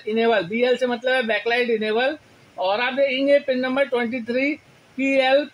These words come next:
पीडब्ल्यूएम, पीडब्ल्यूएम से मतलब है pulse with modulation। तो हमने जो check करना है सबसे पहले पिन, तो आप देखेंगे यहाँ पे pin number ट्वेंटी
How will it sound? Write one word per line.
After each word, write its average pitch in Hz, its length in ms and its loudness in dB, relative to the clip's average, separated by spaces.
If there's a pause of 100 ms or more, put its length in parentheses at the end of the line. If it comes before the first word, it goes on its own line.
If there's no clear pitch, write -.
पीडब्ल्यूएम, 240 600 2 (200)
पीडब्ल्यूएम 269 520 2
से 269 100 0
मतलब 254 320 -2
है 262 140 0
pulse 247 260 -2
with 254 160 -4
modulation। 240 640 0 (420)
तो 226 100 2
हमने 240 340 0
जो 285 160 2
check 247 300 -4
करना 254 240 0
है 262 280 -2
सबसे 247 300 -4
पहले 254 360 0
पिन, 247 280 -2 (1000)
तो 196 60 -2
आप 226 140 0
देखेंगे 269 380 0
यहाँ 247 200 0
पे 254 180 -2
pin 240 180 -2
number 247 340 0
ट्वेंटी 226 440 -4